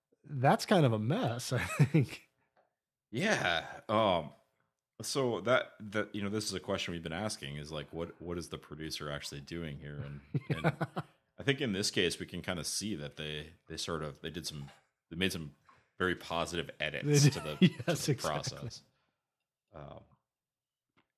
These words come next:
Speaker 2: it, uh, I always find that weird too when, when, uh, groups release the demo version of songs.
Speaker 1: Yeah.
Speaker 2: Because, you know, you're kinda,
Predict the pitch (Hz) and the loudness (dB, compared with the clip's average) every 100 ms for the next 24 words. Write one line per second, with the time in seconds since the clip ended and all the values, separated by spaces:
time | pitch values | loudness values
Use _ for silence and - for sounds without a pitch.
0 | _ 95 87 - 101 82 - - 196 214 | _ -10 -10 -6 -4 -4 -6 -4 -2 -2
1 | - 139 107 82 92 - 90 78 71 - | 0 0 0 2 0 0 -6 -6 -10 -14
2 | _ 78 80 76 73 71 53 - 95 90 | _ -14 -10 -8 -6 -8 -10 -12 -10 -8
3 | - - _ 85 80 82 85 - 78 69 | -8 -12 _ -12 -10 -6 -6 -8 -10 -10
4 | 71 78 92 107 107 - 110 113 127 120 | -8 -6 -6 -6 -8 -8 -8 -6 -8 -8
5 | - 127 131 139 143 - 151 139 92 _ | -8 -8 -8 -10 -12 -4 2 2 0 _
6 | _ _ - 87 95 87 76 - - _ | _ _ -18 -10 -6 -4 -2 -2 -4 _
7 | _ _ _ _ _ _ - 95 95 - | _ _ _ _ _ _ -8 -4 -4 -4
8 | - 135 78 | -2 -2 -2